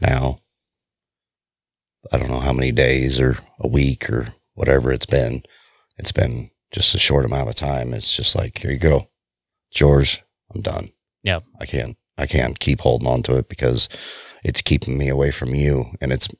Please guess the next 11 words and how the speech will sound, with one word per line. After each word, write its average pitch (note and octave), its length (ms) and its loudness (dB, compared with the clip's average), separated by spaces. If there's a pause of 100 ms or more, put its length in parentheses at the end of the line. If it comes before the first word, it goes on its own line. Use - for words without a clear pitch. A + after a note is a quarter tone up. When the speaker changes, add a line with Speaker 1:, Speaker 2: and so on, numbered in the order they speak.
(160)
Speaker 1:
me D2+ 500 2 (100)
that's B1 180 0
keeping B1 460 0
me A#1 380 0 (180)
away B1+ 240 2
from - 200 -2
you. B1 140 0 (1300)
It's - 120 0
my C2 140 4
own C#2+ 220 6
doing. - 400 -2